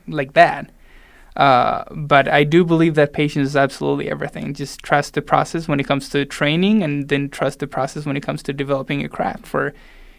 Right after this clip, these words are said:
either chocolate or being a savory chef or anything that you wanna do in life.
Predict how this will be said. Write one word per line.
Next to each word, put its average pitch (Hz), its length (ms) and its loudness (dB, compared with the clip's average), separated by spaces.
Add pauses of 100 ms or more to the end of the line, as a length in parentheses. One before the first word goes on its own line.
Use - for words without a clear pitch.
(160)
either 131 240 -2
chocolate 190 500 0
or 147 420 -2 (520)
being 135 240 0
a 123 140 -4
savory 131 400 -6
chef 156 420 -2
or 143 120 -2
anything 170 440 0
that 120 120 -2
you 107 100 -4
wanna 107 160 -8
do 98 100 -6
in 104 120 -10
life. - 340 -12